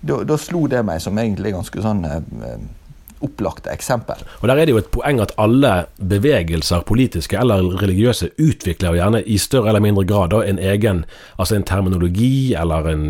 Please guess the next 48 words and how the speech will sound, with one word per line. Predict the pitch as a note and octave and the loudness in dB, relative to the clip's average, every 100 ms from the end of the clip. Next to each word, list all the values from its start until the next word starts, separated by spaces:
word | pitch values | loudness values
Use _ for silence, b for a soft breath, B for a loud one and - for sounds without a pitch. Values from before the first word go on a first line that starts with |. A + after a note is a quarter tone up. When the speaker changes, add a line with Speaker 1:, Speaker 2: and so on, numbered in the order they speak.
| - | -2
Speaker 2:
en | D#2+ D2 | -4 -2
kultur | A2+ - D#3 F#2 | -4 0 0 0
for | - D#2+ | -2 -2
så | |
vidt, | F2 - | 0 0
som | F#2+ | 0
har | A2+ | 0
noen | F#2 F2 | 0 -2
uttrykk | F#2 G2+ - G#2 | 0 -2 0 -2
som, | G#2 F#2+ - B B - | 0 0 -2 B B -2
som | G#2 | 0
helst | B2 - - | 2 -2 0
må | B2+ | 0
forstås | - F#2 - - A#2 D#2 - | 2 -2 -4 0 0 0 -4
i | - G2+ | 0 0
sin | D#2+ G#2 F2+ | 0 0 0
sammenheng. | - - F#2+ A2+ A2 F2 D2 B B B B | -2 0 2 2 2 0 -4 B B B B
Og | A2 | -2
der | C#3+ C3+ - _ - | 0 0 -6 _ -6
har | B2 | 0
det | C#3+ | 2
jo | D3 | 2
vært | - | -2
et | G2+ | -2
prosjekt | G#2+ - D#3 - | 0 0 -2 -4
for | - - | -4 0
så | C3+ | 2
vidt | B2 B2 | 2 0
helt | A#2+ | 0
tilbake | G#2+ B2 G#2+ - F2 | 2 2 0 -2 -6
til, | - G2 F2 E2 | 0 0 0 -4
til | - F2+ E2+ - | -2 -2 -2 -4
lavkirkeligheten | F#2 F#2 G2 G2 C#3 - F#2+ E2 - E2+ | -2 0 0 0 -2 0 0 0 -2 -4
og, | E2 F#2 F#2 G#2+ | 0 0 2 2
og | F2+ | 2
i | F2 | 0
frikirkeligheten, | A2 G2+ F2+ F#2 E2 F2+ | 0 0 0 0 -2 -2
at | E2+ | 0
man, | F#2 E2+ B B B | 0 0 B B B
man | G#2 G#2 | -2 2
ville | G2+ | 2
gjerne | G2 A2+ G#2+ | 2 2 2
bort | A#2+ - | 0 0
for | - | -4
eksempel | F#2 G2+ F#2 | 0 0 0
fra, | E2 G2+ F#2 - B B - | 0 0 0 -2 B B -4
fra | G2+ | -4
salmenes | - F#2+ G#2 A2+ A#2+ A#2 F#2+ D#2+ | -2 0 2 4 4 4 2 -2